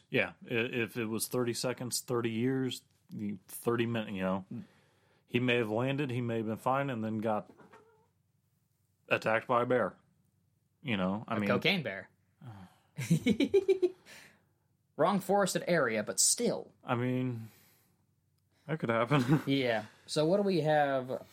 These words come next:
Speaker 2: on the docket for next week's episode, Tony?
Speaker 1: Well, um, I'm still looking at houses for you.
Speaker 2: Uh-huh.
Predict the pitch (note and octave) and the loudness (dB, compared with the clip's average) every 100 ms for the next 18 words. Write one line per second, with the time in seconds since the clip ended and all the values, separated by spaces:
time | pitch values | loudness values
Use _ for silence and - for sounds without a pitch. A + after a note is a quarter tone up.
0 | B2+ D3 D3+ C#3+ C3+ A2+ G#2 G#2+ F#2 - | -2 -2 0 -2 -2 -2 -2 -6 -6 -10
1 | - A#2+ A2 G2+ - G#2 B2+ C#3+ - G#2 | -6 -2 0 -2 -4 -2 -2 -2 -4 -4
2 | C3+ D#3+ - - C#3+ - A#2+ G#2 C#2+ - | -4 -2 -2 -2 -4 -6 -6 -4 -6 -10
3 | F2+ - - E3+ D#3 G#3+ G3+ _ _ _ | -14 -14 -4 2 4 2 -4 _ _ _
4 | - D3 C#3 C#3 C#3 C#3 C3+ B2+ - C#3 | -2 4 4 6 2 2 0 -2 0 2
5 | C#3+ D#3+ D#3 C3+ C3 A#2 A#2+ - A#2 A#2+ | 2 0 -2 0 0 2 -2 0 0 0
6 | C#3 _ _ _ C3+ C#3 D#3 D#3 | -4 _ _ _ -2 2 2 0